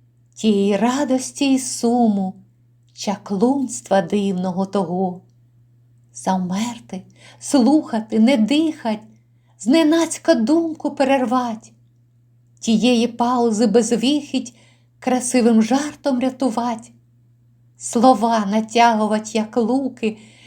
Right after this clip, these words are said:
щоб вчасно збити на люту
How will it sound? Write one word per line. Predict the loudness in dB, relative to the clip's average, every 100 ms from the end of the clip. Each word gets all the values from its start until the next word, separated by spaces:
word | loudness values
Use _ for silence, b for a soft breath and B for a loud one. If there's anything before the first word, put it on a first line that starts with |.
| B
щоб | 0 2 2
вчасно | -4 -4 -2 -2 -4 -4 0
збити | 0 2 0 0 0
на | 2
люту | 2 -2 -2 -2 -2 -4